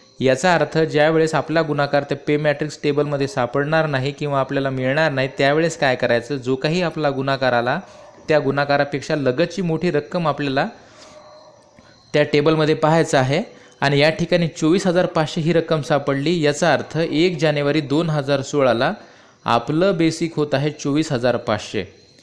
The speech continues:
जे चोवीस हजार पाचशे हे आपलं बेसिक आहे, हे आपलं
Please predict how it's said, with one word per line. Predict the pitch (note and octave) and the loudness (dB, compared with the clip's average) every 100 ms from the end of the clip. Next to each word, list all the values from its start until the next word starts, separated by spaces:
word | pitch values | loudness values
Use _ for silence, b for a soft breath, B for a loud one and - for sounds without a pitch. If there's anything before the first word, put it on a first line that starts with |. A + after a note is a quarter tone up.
| b b b - | b b b -4
जे | B2+ | -4
चोवीस | A#2+ C3+ E3+ E3+ | -2 -2 -2 -2
हजार | E3+ E3 | -2 -2
पाचशे | E3+ D#3 - | -2 -4 -4
हे | D#3 E3 | -2 -2
आपलं | D#3 D3+ C#3 | -2 -2 -2
बेसिक | C3+ D3 C#3 | -4 -6 -6
आहे, | B2+ C#3 G#3+ - _ - | -4 -6 -10 -14 _ -4
हे | |
आपलं | C#3 C3+ C#3 | -2 -2 -4